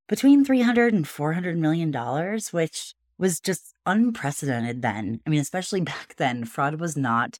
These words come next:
a known industry. It, it certainly wasn't sexy. And the fact that, you know, any fraud technology would be purchased by a bigger company was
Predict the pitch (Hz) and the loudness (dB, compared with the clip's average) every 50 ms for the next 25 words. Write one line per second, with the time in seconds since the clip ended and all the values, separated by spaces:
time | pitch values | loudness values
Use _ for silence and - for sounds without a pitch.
0 | _ - 151 143 139 139 127 123 117 117 120 117 113 113 120 120 143 147 - - | _ -4 -2 0 0 0 0 0 -2 -2 0 0 0 0 0 0 -2 -4 -2 -4
1 | 190 202 196 202 196 175 87 82 90 73 127 127 - - - - 139 131 - 135 | -2 0 2 2 2 0 0 -2 -6 -6 -6 -6 -8 -10 -8 -4 -4 -2 0 0
2 | 143 143 139 135 127 123 120 127 123 120 95 - - 117 117 117 - - 185 202 | 2 2 2 0 0 -2 -4 -4 -4 -6 -6 -2 -2 -2 -2 -2 -4 -6 -4 -2
3 | 214 254 269 254 _ _ _ _ _ _ - 175 170 160 156 151 151 151 139 - | 0 -2 -2 -4 _ _ _ _ _ _ 0 2 4 4 4 4 4 2 2 0
4 | 160 156 147 - - 127 123 131 135 - _ - - - 143 127 127 113 - - | 0 0 0 -2 -4 -4 -4 -4 -8 -12 _ -18 -10 -4 -4 -2 -2 -4 -4 -6
5 | 131 127 120 127 127 135 131 123 - 120 120 127 - - 139 - 139 120 123 123 | -6 -4 -4 -4 -2 -4 -4 -4 -2 -4 -4 -2 -4 -6 -6 -4 -4 -4 -4 -4
6 | - 131 123 127 123 117 127 127 - - - 131 127 - - 135 - - - _ | -6 -4 -4 -6 -4 -4 -6 -6 -6 -6 -4 -4 -4 -2 -4 -6 -6 -8 -14 _
7 | - 113 113 113 110 80 120 127 - 131 120 120 117 - - 156 151 143 143 139 | -6 -4 -4 -2 -4 -4 -4 -6 -6 -8 -8 -8 -8 -4 -4 -4 -2 -2 -2 -4
8 | 131 123 127 123 - | -2 -4 -6 -10 -10